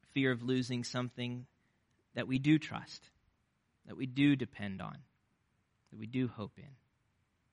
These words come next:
Lord, thank you that despite our unfaithfulness, you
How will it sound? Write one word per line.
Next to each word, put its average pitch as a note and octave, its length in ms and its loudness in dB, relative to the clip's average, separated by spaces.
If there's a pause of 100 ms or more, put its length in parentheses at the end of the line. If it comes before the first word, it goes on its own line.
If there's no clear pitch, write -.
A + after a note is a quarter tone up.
(2250)
Lord, A#2+ 160 -2 (180)
thank C#3+ 360 2
you A2 240 -2 (100)
that A2 160 -6
despite C3 680 0 (1400)
our A#2 140 0
unfaithfulness, G#2+ 880 -6
you B2+ 340 -2